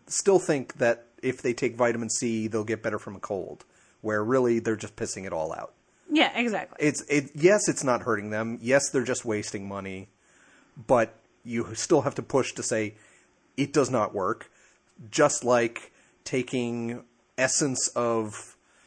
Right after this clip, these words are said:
Speaker 1: bluebonnet flower will not cure your cancer. Just because it is a natural remedy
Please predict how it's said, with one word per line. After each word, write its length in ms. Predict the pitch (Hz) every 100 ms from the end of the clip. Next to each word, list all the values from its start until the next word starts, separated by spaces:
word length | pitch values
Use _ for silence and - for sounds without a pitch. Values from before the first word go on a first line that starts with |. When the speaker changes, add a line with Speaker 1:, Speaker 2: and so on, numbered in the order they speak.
| _ _ _ _ _ -
Speaker 1:
bluebonnet 640 | 123 135 131 120 113 107
flower 720 | - - 104 104 104 101 92 -
will 140 | 117 110
not 340 | 110 110 -
cure 220 | - 113
your 140 | 101 95
cancer. 600 | - 143 127 - 85 - _ _ _ _ _ _ _ _ _ 120
Just 240 | 135 135
because 440 | 131 - 131 113 -
it 140 | 117
is 160 | 110 104
a 80 | 104
natural 400 | 101 104 - 117
remedy 600 | 104 104 101 98 95 95